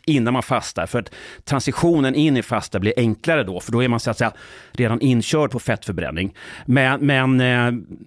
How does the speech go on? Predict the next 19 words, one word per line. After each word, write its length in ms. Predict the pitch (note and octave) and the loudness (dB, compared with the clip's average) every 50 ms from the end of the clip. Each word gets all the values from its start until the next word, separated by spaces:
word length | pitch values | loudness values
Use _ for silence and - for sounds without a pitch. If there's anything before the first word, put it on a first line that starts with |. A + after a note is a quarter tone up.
| - - | -14 -4
men 140 | - D3 E3 | 0 2 2
oavsett, 520 | G3 D#3+ B2+ C#3 C#3 - - F3+ C#3+ - | 2 2 2 2 0 0 0 -2 -2 -2
så 120 | - - C3 | -2 -2 0
efter 240 | D3+ D3+ D3 - D3 | 0 0 0 0 0
några 180 | C#3+ C#3+ C#3+ | 2 2 2
dagar 380 | C#3+ E3 F3 F3+ F3 E3+ E3+ B2+ | 2 2 2 2 2 2 0 -2
så 220 | - - D3+ C3 - | -2 -2 -4 -4 -4
kom 440 | - - C#3+ C#3+ C3+ B2+ C3 C3 - | -4 0 2 2 4 4 2 2 0
en 160 | C3 B2+ C3 - - | 0 0 0 0 2
oerhörd 480 | F#3 E3 D#3+ G#3 F3+ B2 A2+ A2 - | 2 2 4 4 2 2 0 -2 -4
pigghet. 460 | - A#2 G2 D#2+ - - - F2 - | -4 -6 -6 -6 -8 -12 -14 -12 -6
Och, 140 | - B2 B2 - - C3+ B2 A#2+ | -2 -2 -2 0 0 2 2 2
och 140 | B2 - - - - - - - - - | 0 -2 -6 -20 -20 -20 -16 -12 -2 0
dessutom 420 | E3+ F#3+ F#3 - G#3+ G3 - D3 | 0 0 2 0 -2 0 0 0
den 80 | B2 A#2+ | 0 2
här 80 | A2+ A#2 | 2 2
ment-, 420 | B2 C3+ C3+ B2+ - - - B2 - - - - A#2 | 2 2 2 0 -2 -6 -12 -12 -12 -12 -12 -10 -2
mental 480 | A2+ C#3+ C#3 - - E3+ F3 F3+ F3 D#3+ | 0 0 0 0 0 0 2 2 2 0
klarhet 760 | - - D3+ D3+ C#3+ C3 A#2 A2 A2+ A#2 B2 C3+ - - | 0 0 2 2 4 4 2 2 2 2 2 0 -2 -4